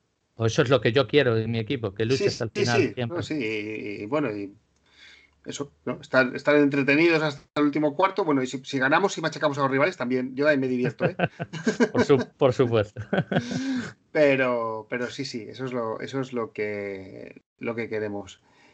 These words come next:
Speaker 2: Eh, eh, yo s-, bueno, pienso que por eso no, no se quedó Caldwell,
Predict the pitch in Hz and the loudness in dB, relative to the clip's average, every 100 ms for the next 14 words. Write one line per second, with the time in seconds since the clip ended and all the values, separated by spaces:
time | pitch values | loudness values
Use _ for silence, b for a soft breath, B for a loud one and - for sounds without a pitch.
0 | b - 113 110 _ _ _ _ _ _ | b -6 -4 -4 _ _ _ _ _ _
1 | - - - - - - - - 131 175 | -16 -16 -20 -16 -14 -16 -18 -4 4 4
2 | 185 - - _ - 151 131 135 _ 143 | 4 -6 -16 _ 2 4 4 0 _ 0
3 | 143 175 165 - 127 143 147 - - 160 | 2 2 0 0 2 2 0 -6 -4 0
4 | 151 147 143 143 147 139 139 139 _ - | 0 0 -2 2 4 2 -4 -14 _ -8
5 | 143 143 147 151 139 131 127 127 123 120 | -2 0 0 0 0 2 4 4 2 0
6 | 117 113 110 110 107 _ _ _ _ - | -2 -4 -6 -10 -18 _ _ _ _ 2
7 | 180 185 143 185 | 4 6 2 0